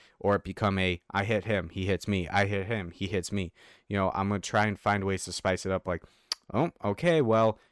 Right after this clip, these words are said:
you guys all need to roll con saves." And then all of a sudden, you're like, "Okay, well, why?" Well, the big bad turns around, throws a huge-ass vial of poison on the ground that mists up and spreads into your guys' lungs.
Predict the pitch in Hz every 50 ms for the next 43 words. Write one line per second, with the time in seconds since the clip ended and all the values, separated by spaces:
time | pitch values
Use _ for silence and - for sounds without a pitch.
0 | _ _ - - - 196 - 123 117 110 117 117 117 117 123 117 117 107 110 110
1 | 110 110 104 - - 143 160 175 175 147 - - 92 87 90 82 - - - -
2 | - - 90 95 95 98 101 104 101 98 95 98 98 95 98 92 - - 104 104
3 | 98 98 92 90 92 92 90 87 85 - - - 104 98 - 110 101 101 104 107
4 | 110 110 101 95 95 92 92 90 87 90 98 110 113 101 87 82 80 - - -
5 | _ _ _ _ _ _ _ _ - 98 120 147 131 98 90 90 104 110 - _
6 | _ _ 107 90 131 139 131 104 113 135 143 160 143 110 - 110 107 101 90 95
7 | 92 95 95 95 98 92 - 104 107 107 98 - 98 92 92 92 90 87 85 -
8 | _ _ _ _ _ - - - - 175 180 180 185 185 180 147 147 120 139 139
9 | 135 131 - 107 98 113 120 123 113 101 90 90 90 87 - _ - 131 123 120
10 | 117 107 110 101 98 95 92 92 85 92 92 90 92 92 92 87 90 85 - 101
11 | 107 113 110 - - - - - - - - _ 95 85 82 - - - - 101
12 | 95 90 90 98 92 90 - 98 92 90 87 92 90 90 87 87 95 - - 101
13 | 95 90 87 87 85 - - -